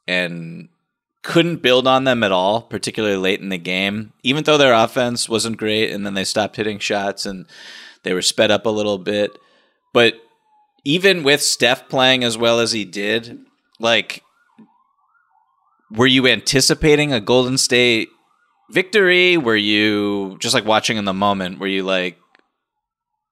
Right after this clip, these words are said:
were the Celtics just, like, what, what, what was going through your head, I guess, start, in the fourth quarter? Like, did you believe that Golden State would win, or did you think that the Celtics kind of were in a position to go up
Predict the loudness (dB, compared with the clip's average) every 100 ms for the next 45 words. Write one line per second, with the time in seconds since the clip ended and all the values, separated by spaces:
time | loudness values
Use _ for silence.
0 | _ _ _ _ _ _ _ _ _ _
1 | _ _ _ _ _ -4 -2 0 2 2
2 | 2 0 2 -2 2 2 2 0 -2 -12
3 | -20 -20 -20 _ _ _ _ _ _ _
4 | -4 0 2 2 2 2 4 4 4 4
5 | 2 4 2 2 2 2 0 0 0 0
6 | 0 -2 -2 0 0 0 -4 -2 -4 -6
7 | -6 -6 -6 -4 -2 -2 -4 -2 -2 -2
8 | -4 -4 -4 -6 -6 -8 -8 -8 -10 -12
9 | -6 -4 -4 -6 -6 -6 -6 -8 -8 -4
10 | -2 -2 -4 -8 -8 -8 -6 -4 -4 -4
11 | -6 -6 -2 -2 -2 -4 -4 _